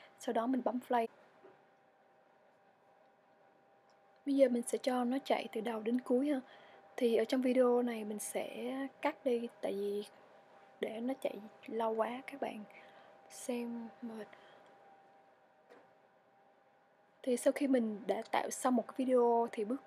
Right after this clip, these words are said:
cuối cùng mình sẽ, um, tạo cái tiêu đề cho cái file đó. Thì các bạn sẽ click vào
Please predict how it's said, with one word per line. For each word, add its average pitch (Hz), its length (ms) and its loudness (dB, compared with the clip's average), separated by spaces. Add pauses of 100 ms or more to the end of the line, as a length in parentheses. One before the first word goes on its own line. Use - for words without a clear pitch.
(180)
cuối 277 220 2
cùng 196 420 4
mình 202 220 -8
sẽ, - 640 -6
um, 262 300 -4 (1500)
tạo - 220 2
cái 262 120 0 (1120)
tiêu 254 120 -2
đề 208 300 4 (380)
cho 233 300 -4
cái 247 220 -2 (160)
file 226 280 4
đó. 220 320 -2 (340)
Thì - 120 -12
các 269 100 6
bạn 226 160 4
sẽ 214 400 -4 (160)
click - 260 0
vào 208 280 4